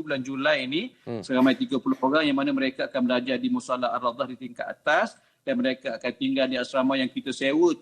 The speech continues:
Speaker 1: tiga buah rumah. Insya-Allah kelas berhawa dingin sepenuhnya. Insya-Allah seronok anak-anak belajar
Speaker 2: Ah.
Speaker 1: seni hafal Quran, insya-Allah.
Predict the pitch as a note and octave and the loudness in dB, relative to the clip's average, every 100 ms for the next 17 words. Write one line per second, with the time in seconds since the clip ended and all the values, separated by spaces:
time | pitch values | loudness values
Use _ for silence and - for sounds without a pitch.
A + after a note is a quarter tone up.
0 | - D#3 C#3+ F#3 F3+ C3+ C3 D3 B2 C#3 | -4 -6 -4 0 0 0 2 2 2 -4
1 | C3+ G#2+ A2+ E3 E3+ F#3+ - F#3 G#3 G#3+ | -2 -4 -4 -4 -2 -4 -4 -4 -2 -2
2 | - _ _ B2 D3 D#3+ C#3+ C#3+ D#3 D#3 | -8 _ _ -4 0 0 2 0 0 -4
3 | C#3 E3 F3 F3+ D#3+ - F3 E3+ D#3+ D#3 | -6 -8 -6 -6 -6 -4 -4 -4 -4 -4
4 | E3+ E3 D#3 E3 E3+ E3+ E3+ E3+ D#3+ D3+ | -2 0 0 0 -4 -2 -4 -2 -2 0
5 | C#3 C#3+ D#3 D3+ D3 C#3 D3 D3+ C3 C3+ | -2 0 2 0 0 -4 -2 -6 -4 -6
6 | A#2 C3 F#3 E3+ C3+ A#2 B2+ - B2+ A#2+ | -6 -4 -4 -4 -4 -4 -6 -6 -4 -4
7 | B2 - | -4 -12